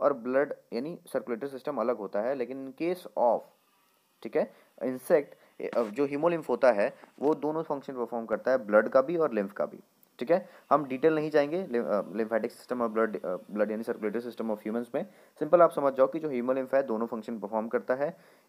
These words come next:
Important चीज़ यहाँ पे बच्चे बहुत गड़बड़ करते हैं, कभी भी hemolymph gas transportation में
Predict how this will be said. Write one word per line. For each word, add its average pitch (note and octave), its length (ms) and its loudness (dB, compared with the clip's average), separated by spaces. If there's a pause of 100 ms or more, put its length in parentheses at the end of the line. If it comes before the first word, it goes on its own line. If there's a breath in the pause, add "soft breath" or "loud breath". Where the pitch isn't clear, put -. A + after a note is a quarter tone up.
Important D#3+ 540 0
चीज़ G#2+ 300 -8
यहाँ B2 140 2
पे C3+ 80 -2
बच्चे B2+ 240 -2
बहुत B2 200 4
गड़बड़ A#2 280 2
करते A2 260 -2
हैं, A#2+ 280 -4 (320 loud breath)
कभी D3+ 260 8
भी E3+ 200 -6
hemolymph C#3 580 0
gas B2 440 8
transportation A2+ 600 -4
में A#2+ 140 -6